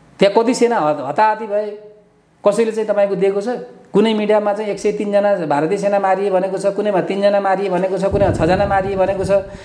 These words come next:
कुनैमा तपाईँको धेरै चाहिँ घारातोड त्यहाँलाई राखिए भनिएको छ।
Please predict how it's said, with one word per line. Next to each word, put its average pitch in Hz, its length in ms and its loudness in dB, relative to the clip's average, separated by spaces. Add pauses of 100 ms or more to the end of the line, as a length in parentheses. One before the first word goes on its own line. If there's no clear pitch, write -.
(140)
कुनैमा 220 280 4
तपाईँको 208 340 0
धेरै 160 340 2
चाहिँ 277 180 0
घारातोड 196 340 -2
त्यहाँलाई 196 320 -4
राखिए 190 180 -6
भनिएको 185 320 -4
छ। 180 100 -12